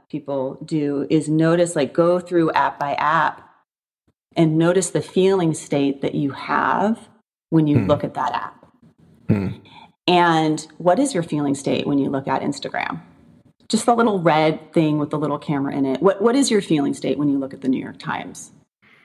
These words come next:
Speaker 1: What happens for you?
Speaker 2: Mm.
Speaker 1: And so do we get rid of it? And, you know, yeah, I, I love, I go on retreats, uh, you know, on a regular basis. And I love to go on retreats 'cause it's like getting rid of my phone and,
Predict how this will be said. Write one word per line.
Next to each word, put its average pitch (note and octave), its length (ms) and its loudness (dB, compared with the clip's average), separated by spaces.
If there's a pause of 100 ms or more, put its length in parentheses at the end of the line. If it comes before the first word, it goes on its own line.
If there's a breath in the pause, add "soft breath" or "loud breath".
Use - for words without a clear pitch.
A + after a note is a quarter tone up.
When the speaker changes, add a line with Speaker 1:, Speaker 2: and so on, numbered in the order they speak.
(140 soft breath)
Speaker 1:
What F#3+ 100 0
happens G3 380 0
for - 80 0
you? G#2 180 -2
Speaker 2:
Mm. G2+ 200 -6 (800 loud breath)
Speaker 1:
And F#3+ 200 2
so F3+ 480 0 (1300)
do A#3 180 2
we A#3+ 240 0
get F#3+ 240 0
rid E3 220 2
of A3+ 100 0
it? C#4 320 0
And, F#3 300 0
you G3 80 2
know, F3+ 200 0 (100)
yeah, B3 180 2 (340)
I, F#3+ 80 4
I - 20 0
love, G3 380 2
I G#3 120 2
go A3 160 2
on G3+ 120 2
retreats, F3 680 -4
uh, - 80 -8 (100)
you G3 140 -4
know, F3+ 360 -4 (120)
on F3 140 -2
a F3 60 -2
regular E3 340 2
basis. E3+ 380 2
And E3 100 0
I D#3+ 80 0
love D3+ 260 2
to F3+ 80 2
go E3+ 100 0
on E3 100 4
retreats D#3+ 460 0
'cause - 160 -8
it's - 220 -8
like D#3 180 -6
getting D#3 240 2
rid D#3 120 0
of D#3+ 80 0
my D3 120 0
phone D#3+ 520 2
and, C#3+ 200 2